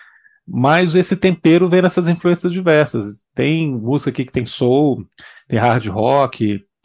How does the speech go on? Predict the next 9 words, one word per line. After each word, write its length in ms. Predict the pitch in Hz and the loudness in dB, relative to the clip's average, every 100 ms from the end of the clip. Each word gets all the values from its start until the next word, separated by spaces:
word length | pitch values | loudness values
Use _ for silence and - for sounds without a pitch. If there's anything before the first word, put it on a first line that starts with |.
| - _ _ - | -20 _ _ -8
pra 120 | 120 | -4
caramba, 580 | - 120 120 147 135 107 | 0 2 4 4 2 -2
assim, 240 | - 117 | -6 -4
várias 320 | 110 117 110 | -2 -2 -2
faixas, 340 | 120 123 123 110 | -2 -2 -2 -4
vários 220 | 117 107 | -4 -2
momentos 440 | 117 104 113 123 | -4 -2 -2 -2
das 220 | - 101 - | -6 -8 -4
faixas. 480 | 110 123 - 98 | -2 -2 -4 -18